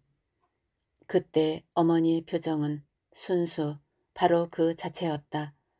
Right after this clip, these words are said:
지능이 닿고 단순한 표정에 갇혀버린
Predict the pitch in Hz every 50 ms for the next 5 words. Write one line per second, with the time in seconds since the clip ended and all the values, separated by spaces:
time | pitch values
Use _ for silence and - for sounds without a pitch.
0 | _ _ _ _ _ _ _ _ - - 196 180 175 175 170 170 170 165 170 160
1 | 160 160 - _ - 156 156 160 - _ _ _ _ _ _ _ - 196 185 180
2 | 180 - 185 180 175 170 175 170 - 185 175 175 170 170 170 165 165 165 - -
3 | 170 - - 170 160 165 156 151 156 156 156 151